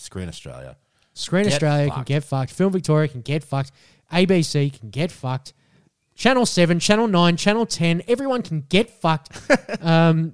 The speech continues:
Speaker 2: Paramount Plus Australia, you can get fucked. Uh, what's another fucking
Speaker 1: Stop
Speaker 2: Australian?
Speaker 1: burning bridges.
Speaker 2: No, I'm burning 'em all, cunt. I don't give a fuck. Uh, was it Princess Pictures and Bento? They can get fucked. Who else can we get fucked? Um,
Speaker 1: Not Red Rooster.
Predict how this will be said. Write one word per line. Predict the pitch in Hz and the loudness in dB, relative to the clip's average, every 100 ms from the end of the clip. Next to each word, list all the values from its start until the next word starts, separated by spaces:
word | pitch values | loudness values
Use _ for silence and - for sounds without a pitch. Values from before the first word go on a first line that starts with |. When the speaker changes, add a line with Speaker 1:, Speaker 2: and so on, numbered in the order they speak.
| - | 0
Speaker 2:
Paramount | 214 233 226 208 196 | 2 4 4 4 2
Plus | 202 202 180 | 0 2 0
Australia, | - 180 185 185 | 0 2 4 4
you | 180 | 2
can | 208 156 | 0 -2
get | 160 196 196 | 0 0 0
fucked. | - 175 170 - _ _ - | -2 0 0 -2 _ _ -6
Uh, | 170 170 | 0 0
what's | 170 196 | 0 -2
another | 175 170 | 0 0
fucking | 170 - 156 | 0 -2 -2
Speaker 1:
Stop | 147 | 0
Speaker 2:
Australian? | 151 151 - | 2 4 2
Speaker 1:
burning | 214 | 2
bridges. | 185 196 208 131 | -2 -4 -2 -2
Speaker 2:
No, | 180 196 | 2 2
I'm | |
burning | 175 208 247 226 | 4 6 6 4
'em | 175 | 4
all, | 170 175 | 4 2
cunt. | 151 135 - | -2 -4 -4
I | 170 | -2
don't | 190 | -2
give | 175 151 | -4 -6
a | |
fuck. | 131 - 143 139 131 | -8 -6 -4 -4 -4
Uh, | 151 147 | -2 -2
was | 151 165 | -2 -6
it | 143 | -2
Princess | 226 240 233 190 | 0 0 0 -2
Pictures | - 190 - 208 165 | -2 -6 -4 -4 -2
and | 147 135 | -2 0
Bento? | 165 185 190 190 | 0 2 2 2
They | 202 | 0
can | 202 | -2
get | 175 151 | -4 -6
fucked. | - - 139 139 _ _ _ - | -8 -6 -4 -6 _ _ _ 0
Who | 208 | 2
else | 196 - | 2 2
can | 190 | -2
we | 165 | -2
get | 160 | -2
fucked? | - 147 120 - | -4 -6 -6 -8
Um, | 165 160 156 147 - _ _ _ | -4 -2 -2 -6 -10 _ _ _
Speaker 1:
Not | 139 175 202 - - | -2 2 2 0 -12
Red | 123 127 110 | -6 -4 -2
Rooster. | 107 - 78 | -6 -6 -12